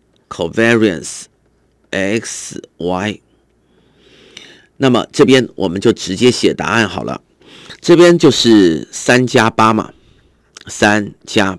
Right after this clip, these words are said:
八，这边是算式是，呃，二乘上零点六，这边是根号三，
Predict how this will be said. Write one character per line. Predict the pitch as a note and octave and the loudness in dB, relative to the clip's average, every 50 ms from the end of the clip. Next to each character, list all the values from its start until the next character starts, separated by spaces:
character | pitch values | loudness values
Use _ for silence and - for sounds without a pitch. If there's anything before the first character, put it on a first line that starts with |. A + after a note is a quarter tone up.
| _ | _
八， | - G2+ G2 G2 F#2+ - _ _ _ _ _ _ _ - _ _ - _ _ _ _ - | -4 -2 -2 -2 -2 -6 _ _ _ _ _ _ _ -20 _ _ -20 _ _ _ _ -2
这 | - A#2 | -2 2
边 | - A#2 A#2 A2+ | 2 2 2 2
是 | - - G#2 F#2 | 0 0 -2 -2
算 | - - D3 B2 G#2+ | 0 2 2 2 2
式 | G2 - - A2 F#2+ | 0 -2 -2 -2 -2
是， | F2 - - F#2 F2+ E2 - _ - - - - - - - _ | -2 -2 -2 -2 -2 -2 -2 _ -20 -20 -20 -20 -20 -20 -18 _
呃， | - - E2 D#2 - - _ _ | -6 -4 -4 -4 -4 -8 _ _
二 | - D#3 E3 C#3 A2+ G2+ F2+ | 2 4 4 6 4 4 2
乘 | - - G#2 F#2+ G#2+ | -2 -6 -6 -6 -4
上 | - - A#2 A2 G2+ F#2+ F2+ E2+ D#2 D2 C#2+ A#1+ - - - - _ _ _ _ _ _ _ _ _ _ _ _ _ _ _ _ _ _ _ _ _ _ _ - _ _ _ _ | 0 2 2 2 2 0 -2 -6 -8 -10 -12 -14 -16 -20 -20 -20 _ _ _ _ _ _ _ _ _ _ _ _ _ _ _ _ _ _ _ _ _ _ _ -20 _ _ _ _
零 | _ - - - G2+ A2 C#3 D3+ | _ -14 -6 -2 0 2 2 2
点 | D3 B2+ D#2+ - | 2 0 0 0
六， | C#2 F2 B2 B2+ - - _ _ _ _ _ _ _ _ _ _ _ _ _ _ _ _ _ _ _ _ _ _ _ _ _ _ _ _ _ _ _ _ _ - - - - - _ - | 0 2 2 2 2 2 _ _ _ _ _ _ _ _ _ _ _ _ _ _ _ _ _ _ _ _ _ _ _ _ _ _ _ _ _ _ _ _ _ -20 -20 -20 -20 -20 _ -2
这 | - C#3+ | 2 4
边 | C3+ C3+ C3 | 4 4 2
是 | - - A2+ | 2 0 0
根 | - - B2 A#2 A#2 A#2 | 0 2 0 0 0 -2
号 | A2 B2 B2+ A2+ G#2 F2+ E2 D#2 | -2 -2 0 2 2 2 0 -2
三， | D2+ - - - - - A2 G#2 G#2 G2+ G#2 G2+ G2+ G2+ G#2 A2 - - | -6 -10 -16 -14 -6 -4 -2 -2 -2 -2 -4 -6 -6 -8 -10 -12 -16 -20